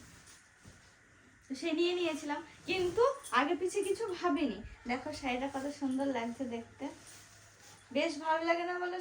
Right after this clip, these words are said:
শাড়িটা? আমার তো বেশ পছন্দের একটা শাড়ি, খুব একটা দামও না জানো, খুব পছন্দের একটা শাড়ি,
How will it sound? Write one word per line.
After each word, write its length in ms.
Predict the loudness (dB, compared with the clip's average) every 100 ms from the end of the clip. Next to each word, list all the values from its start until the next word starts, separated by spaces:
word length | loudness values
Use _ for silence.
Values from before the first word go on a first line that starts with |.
| -2
শাড়িটা? 280 | -2 0 -2 0
আমার 160 | 0 -2
তো 60 | 0
বেশ 200 | 2 2 0 -2
পছন্দের 420 | -2 -2 0 0
একটা 180 | -2 -6 -8
শাড়ি, 200 | -8 -12 -14 _ _ -20 -20 -20 -20 -20 -20 -6
খুব 120 | 6 6
একটা 140 | 8 6
দামও 320 | 6 6 4 2
না 60 | 2 4
জানো, 180 | 2 0 -8 -20 -2
খুব 120 | 4 4 4
পছন্দের 440 | 2 2 -6 0 -2
একটা 180 | -2 -4 -2
শাড়ি, 200 | -2